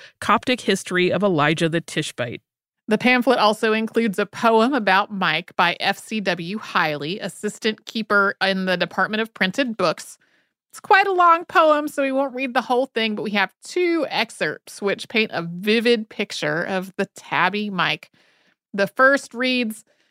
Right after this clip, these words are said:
Speaker 2: "He'd sit and sun himself sedately. No sphinx or sekhmet looked more stately.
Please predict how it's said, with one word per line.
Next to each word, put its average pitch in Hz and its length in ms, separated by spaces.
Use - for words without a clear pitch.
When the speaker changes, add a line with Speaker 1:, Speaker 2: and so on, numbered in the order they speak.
Speaker 2:
"He'd 302 260
sit 370 320
and 277 220
sun 254 360
himself 226 520
sedately. 180 840
No 185 220
sphinx - 640
or 240 180
sekhmet 240 560
looked 220 300
more 214 220
stately. 170 840